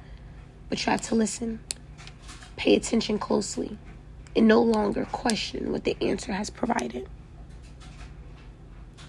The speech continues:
I didn't finish this, and I was in the middle of writing it, and I'm gonna finish it. And next time I have a podcast, I will probably share it when I first come on.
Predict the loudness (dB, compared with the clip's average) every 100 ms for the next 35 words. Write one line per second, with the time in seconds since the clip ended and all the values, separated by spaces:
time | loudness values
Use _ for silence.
0 | -16 -16 -8 -8 -8 -16 -4 10 12 12
1 | 12 8 8 6 0 -2 -2 0 4 4
2 | 6 6 6 6 4 2 2 2 2 0
3 | -2 2 6 6 6 2 -2 -2 -2 -6
4 | -6 0 2 2 2 2 4 2 2 0
5 | -2 -2 -2 -4 -6 -4 2 2 2 0
6 | -2 -2 0 0 0 -4 -6 -6 -6 -6
7 | -4 -4 -6